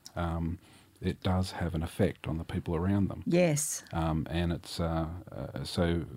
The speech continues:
Speaker 1: and, and often it's a, it's a little magical, because you, you spend some time with those people and you walk
Speaker 2: Yeah.
Speaker 1: away feeling better.
Speaker 2: Yeah, that's
Speaker 1: And
Speaker 2: exactly
Speaker 1: you thought
Speaker 2: right.
Speaker 1: there wasn't anything said. It was just being in the presence of people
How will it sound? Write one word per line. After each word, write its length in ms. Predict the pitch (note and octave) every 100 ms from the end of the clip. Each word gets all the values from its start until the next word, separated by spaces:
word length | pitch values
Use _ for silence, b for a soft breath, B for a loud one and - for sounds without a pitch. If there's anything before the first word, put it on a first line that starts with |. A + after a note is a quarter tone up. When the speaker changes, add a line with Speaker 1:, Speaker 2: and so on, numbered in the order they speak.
| - - -
Speaker 1:
and, 220 | - E2+ F2
and 160 | F#2
often 280 | F#2+ - F2+
it's 220 | E2 -
a, 240 | D#2 C2+ D2
it's 140 | -
a 60 | E2
little 180 | F2
magical, 440 | D#2+ G2+ A#2 F2+ D#2
because 320 | D#2 F2 E2
you, 140 | D#2+ G#2+
you 80 | F#2
spend 260 | - F2 -
some 140 | E2
time 260 | - G2+ G#2+
with 100 | -
those 200 | D2 C#2+
people 360 | - - D#2+
and 80 | F2
you 80 | F3
walk 200 | F3 E3+
Speaker 2:
Yeah. 40 |
Speaker 1:
away 200 | F2+ F2
feeling 380 | F2 - F#2 E2+
better. 440 | F2 G2 A#2+ - -
Speaker 2:
Yeah, 340 | G3 A3+ A#3+
that's 300 | F#3+ G3 G3
Speaker 1:
And 60 | B3+
Speaker 2:
exactly 600 | A3 - C4 C#4+ D4 C#4
Speaker 1:
you 40 | A#3
thought 220 | G3 F#2+
Speaker 2:
right. 80 | -
Speaker 1:
there 100 | F#2
wasn't 300 | G2+ G2+ F2+
anything 380 | F2+ F2 F2 E2+
said. 420 | - D#3+ C#3+ A#2+
It 120 | A2
was 180 | F2 -
just 480 | - F#2 F#2 - - - - - -
being 280 | G2 F#2 F#2
in 120 | G2
the 80 | G2
presence 500 | - F#2 F2 D#2 -
of 160 | E2
people 280 | - E2+